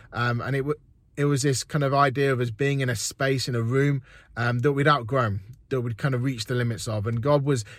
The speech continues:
inviting us into a new space, inviting us into a space that was much, much bigger,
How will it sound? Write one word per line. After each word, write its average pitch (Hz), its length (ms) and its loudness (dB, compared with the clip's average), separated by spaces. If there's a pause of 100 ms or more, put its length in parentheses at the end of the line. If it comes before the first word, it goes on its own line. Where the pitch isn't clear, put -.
(120)
inviting 135 640 2
us 123 80 -2
into 131 260 -4
a 123 60 0
new 135 260 2
space, 104 420 -6
inviting 131 460 0
us 127 100 -2
into 123 220 -2
a 117 60 0
space 123 400 -2
that 107 140 -6
was 110 200 -4 (300)
much, 143 320 4
much 110 240 -6
bigger, 139 340 2